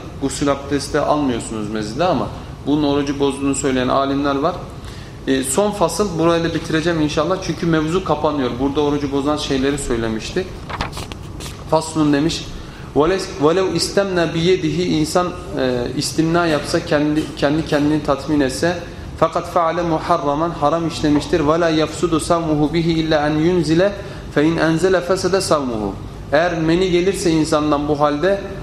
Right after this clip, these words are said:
o zaman diyor orucu ifsad olur. Li'ennehu fî ma'nel kubleti fî ithârihi şehve. Şehvetle öpmek gibi aynıdır diyor. Fe emme in, e, enzele li gayri şehvetin kellezi yahrucu minhul meni evil medi li marat. Ama diyor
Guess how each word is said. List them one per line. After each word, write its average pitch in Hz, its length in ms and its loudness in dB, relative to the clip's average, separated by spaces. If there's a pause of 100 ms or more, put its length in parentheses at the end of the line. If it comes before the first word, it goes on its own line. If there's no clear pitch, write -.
(120)
o 175 140 4
zaman 160 380 2
diyor 185 180 2 (180)
orucu 151 400 2
ifsad 175 460 2
olur. 190 240 2 (360)
Li'ennehu 170 500 2
fî 170 240 2
ma'nel 180 320 2 (120)
kubleti 175 380 2
fî - 160 -2
ithârihi 170 720 2
şehve. 123 440 0 (380)
Şehvetle 170 600 2
öpmek 180 420 0
gibi 147 180 4
aynıdır 185 520 2
diyor. 202 160 4 (420)
Fe 143 60 6
emme 190 380 0
in, 170 200 2 (220)
e, 151 60 4
enzele 160 720 2
li 151 100 2
gayri 170 280 2
şehvetin 170 600 2
kellezi 165 460 2
yahrucu 165 440 2
minhul 165 340 4
meni 151 260 4
evil 151 280 4
medi 143 380 4
li 139 60 4
marat. 185 400 2 (500)
Ama 196 280 4
diyor 190 140 4